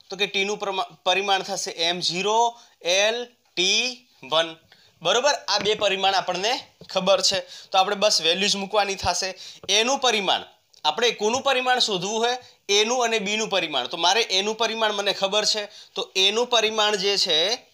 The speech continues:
એનું પરિમાણ જે છે એ કોના બરાબર થશે? તો વીના પરિમાણના બરાબર. ને વીનું પરિમાણ કેટલું થશે? તો કે ભાઈ એમ, એમ ઝીરો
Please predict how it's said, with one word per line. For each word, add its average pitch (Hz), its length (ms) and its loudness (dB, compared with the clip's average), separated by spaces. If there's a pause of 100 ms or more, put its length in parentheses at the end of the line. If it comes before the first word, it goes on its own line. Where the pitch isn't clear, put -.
(580)
એનું 208 480 0 (220)
પરિમાણ 196 520 2
જે 180 220 0
છે 175 440 -2 (340)
એ 185 40 -2
કોના 208 260 0
બરાબર 214 380 2
થશે? 208 280 -4
તો 196 120 -4
વીના 170 280 -2
પરિમાણના 202 540 0
બરાબર. 196 320 0
ને 190 100 -6
વીનું 170 300 -6
પરિમાણ 202 360 0
કેટલું 220 300 -6
થશે? 208 600 -2 (340)
તો 180 60 -4
કે 180 140 0
ભાઈ 180 220 -2
એમ, 185 360 -2 (180)
એમ 190 220 -2
ઝીરો 202 520 -2